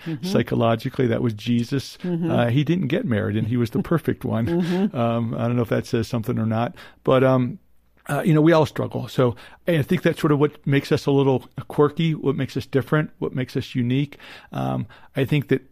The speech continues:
Speaker 2: a person's, uh, journey you know, bring some richness to it.
Speaker 1: Hmm.
Speaker 2: Whenever we get married, there's no guarantee that somebody is not gonna struggle.
Speaker 1: Mm-hmm.
Speaker 2: So, you know, being able to be cued up a little bit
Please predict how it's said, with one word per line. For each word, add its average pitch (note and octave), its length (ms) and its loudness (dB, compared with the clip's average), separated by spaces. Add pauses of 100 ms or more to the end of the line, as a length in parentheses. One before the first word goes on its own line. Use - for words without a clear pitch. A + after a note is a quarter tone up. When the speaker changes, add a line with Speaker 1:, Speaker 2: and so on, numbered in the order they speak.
(160)
Speaker 2:
a B2 80 -2
person's, C3 800 0
uh, B2 420 0 (460)
journey C#3 640 0 (720)
you G3+ 100 2
know, G#3 100 0
bring F3+ 220 0
some D#3 220 0
richness D#3+ 420 0
to C3 220 -2
it. - 240 -8
Speaker 1:
Hmm. E3+ 180 -8 (180)
Speaker 2:
Whenever D#3 280 2
we D3+ 140 2
get D3+ 180 2
married, C3+ 280 2
there's C3+ 140 2
no D#3 140 4
guarantee C#3+ 420 0
that C3 120 0
somebody C3 380 -2
is A#2+ 180 0
not C3+ 240 2
gonna A2 200 0
struggle. - 460 -4
Speaker 1:
Mm-hmm. D#3+ 300 -2 (240)
Speaker 2:
So, C#3 340 4
you F#3 60 2
know, C#3+ 120 2
being C#3 260 2
able C3 160 4
to B2+ 60 2
be A#2 160 -4
cued C3+ 360 0
up D3 140 2
a D#3 40 2
little B2 220 2
bit A#2+ 120 -2